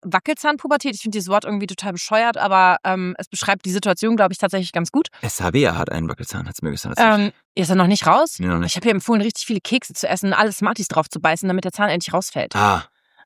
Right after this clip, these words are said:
Speaker 1: Aber, naja.
Speaker 2: Du weißt schon, das ist dann nicht der Wackelzahn löst, sondern wirklich nur Karies von Keksen und, äh, Schmartis.
Speaker 1: Es löst aber auch den Wackelzahn.
Speaker 2: Okay, weiter.
Speaker 1: Da bin ich ganz
Speaker 2: Jetzt
Speaker 1: sicher.
Speaker 2: nehmen wir uns eigentlich, Schatz, wir sind seit zehn
Speaker 1: <clears throat>
Speaker 2: Minuten bist du daran, mich irgendwo
Speaker 1: Schatz,
Speaker 2: hinzunehmen.
Speaker 1: du bist gerade fast gestorben am Mikrofon, weil dein, was,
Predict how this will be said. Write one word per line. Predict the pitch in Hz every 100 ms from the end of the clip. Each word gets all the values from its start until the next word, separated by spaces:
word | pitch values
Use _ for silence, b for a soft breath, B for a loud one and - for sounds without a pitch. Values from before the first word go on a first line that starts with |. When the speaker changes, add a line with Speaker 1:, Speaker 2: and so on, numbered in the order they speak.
| -
Speaker 1:
Aber, | 185 170 165
naja. | 175 175 156
Speaker 2:
Du | 151
weißt | 101 -
schon, | 104
das | 90
ist | 95
dann | 104 92
nicht | 87
der | 85
Wackelzahn | 92 - 117 113 104
löst, | 104
sondern | - 90 82
wirklich | - -
nur | 80
Karies | - 71 76 - -
von | - -
Keksen | - 71 - 67
und, | - -
äh, | - - - - -
Schmartis. | - - - - - -
Speaker 1:
Es | 135
löst | 156 226
aber | 190 147
auch | 175
den | 240
Wackelzahn. | 262 349 - 147 160 b b b b
Speaker 2:
Okay, | - -
weiter. | 73 87
Speaker 1:
Da | 165
bin | 202
ich |
ganz | 214 208
Speaker 2:
Jetzt | -
Speaker 1:
sicher. | 170
Speaker 2:
nehmen | 185
wir |
uns | 190
eigentlich, | 165 160 - -
Schatz, | 139
wir | 147
sind | 170
seit | 151 226
zehn | 226 285
Speaker 1:
<clears throat> |
Speaker 2:
Minuten | 208 190
bist | 170
du |
daran, | 156 156 151
mich | 139 -
irgendwo | 151 131
Speaker 1:
Schatz, | 170 254
Speaker 2:
hinzunehmen. | 165 311
Speaker 1:
du | 370
bist | 262
gerade | 262 -
fast | 262
gestorben | 233 - - - 202 254 277 214
am | 214
Mikrofon, | 214 202 180 226 277
weil | 214
dein, | 208 190
was, | 190 233